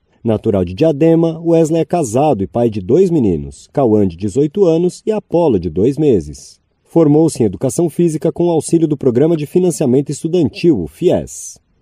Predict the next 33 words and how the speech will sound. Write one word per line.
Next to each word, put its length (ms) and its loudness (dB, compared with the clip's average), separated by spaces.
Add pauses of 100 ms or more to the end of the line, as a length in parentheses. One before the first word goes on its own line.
(220)
Também 300 4
possui 380 0
na 100 0
sua 180 -2
formação 560 -2
os 120 -4
cursos 340 -6
técnicos 500 -2
profissionalizantes 840 -4
de 80 -8
desenho 360 -4
técnico, 760 -2
matemática 640 -4
aplicada, 720 -4
eletricista 880 -2
e 60 -8
comandos 420 0
elétricos 580 -2
do 120 -8
senai. 560 -4 (520)
Apaixonado 800 0
por 140 -8
cultura, 500 0
Wesley 380 0
também 260 2
é 60 2
D 160 -8
J 320 2
no 120 2
grupo 240 -2
de 140 -2
rap 380 -2
Falange. 640 -4